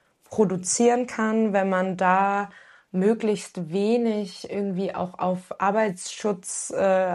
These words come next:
achten muss. Denn wenn man Menschen, ähm, also es geht da ja auch dann viel um, ähm,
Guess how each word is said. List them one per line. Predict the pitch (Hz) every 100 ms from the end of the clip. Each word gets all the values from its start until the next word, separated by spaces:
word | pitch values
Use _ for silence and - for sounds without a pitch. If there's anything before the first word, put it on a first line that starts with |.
| -
achten | 175 208 - 208 190 190 185 - - _ _ _ -
muss. | 185 214 -
Denn | - 180 180 180 170
wenn | 190
man | 185 185
Menschen, | 175 190 - 190 180 180 175
ähm, | 170 170 165 165 165 160 160 - _ - _ _ -
also | 170
es | 175 -
geht | 196 185
da | 180
ja | 175 165
auch | 175 180 180
dann | - 185 175
viel | 180 - 190 190 185 180
um, | 175 175 170 170 165 -
ähm, | 165 165 165